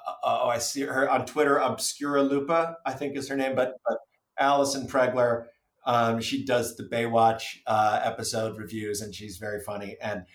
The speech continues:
uh, she, she did a video that I thought was just the perfect summation. Like, if, if I'm ever trying to make somebody understand, wait, so what was this show? Her assessment is, and it's, it's, it's loving, but it, it is, it,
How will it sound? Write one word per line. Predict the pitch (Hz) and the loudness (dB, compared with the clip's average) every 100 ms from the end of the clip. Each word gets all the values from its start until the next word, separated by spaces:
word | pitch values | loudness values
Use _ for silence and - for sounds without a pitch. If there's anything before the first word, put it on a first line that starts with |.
| - _ - | -20 _ 0
uh, | 120 110 110 - | 4 4 2 -2
she, | - 151 160 | -4 -4 -2
she | - 170 170 | 0 2 4
did | 147 | 4
a | 135 | 2
video | 127 123 120 113 110 - - _ _ | 0 0 2 2 0 -4 -14 _ _
that | 127 | 0
I | 123 123 | 2 2
thought | 147 120 117 117 | 4 4 4 0
was | 113 110 | -2 -2
just | 151 139 - | -2 -2 -4
the | - - | -10 2
perfect | 147 147 143 131 - | 4 4 4 0 0
summation. | - - 123 113 117 113 104 98 | -4 0 2 2 2 0 -6 -6
Like, | 104 117 | -6 -4
if, | 113 - | -6 -4
if | 135 | 0
I'm | 135 | 4
ever | 143 143 | 4 2
trying | 139 147 131 | 2 2 2
to | |
make | 127 127 | 2 2
somebody | - 131 120 131 | 2 -2 -2 0
understand, | 127 117 113 - 120 113 110 104 _ _ _ _ | -2 -2 -6 -4 0 2 2 -2 _ _ _ _
wait, | 135 135 131 131 | -8 -4 -2 -2
so | 147 | 0
what | 139 180 | 2 4
was | 185 - | 2 0
this | 170 | -2
show? | - 156 151 147 - _ - | 0 4 4 4 -4 _ -2
Her | 160 156 | 4 4
assessment | 147 - 131 - 127 120 127 | 4 4 2 2 -2 -2 -2
is, | 127 117 | -4 -2
and | - 180 | 0 2
it's, | 185 - | 2 0
it's, | 185 - - - | -2 -2 -6 -6
it's | 180 - 175 | -4 -2 0
loving, | 202 214 160 131 123 - - | 2 4 2 0 -4 -6 0
but | 151 | 2
it, | 147 | 2
it | 165 170 151 | 0 0 2
is, | 139 143 | 2 0
it, | 165 160 165 | -4 -4 -8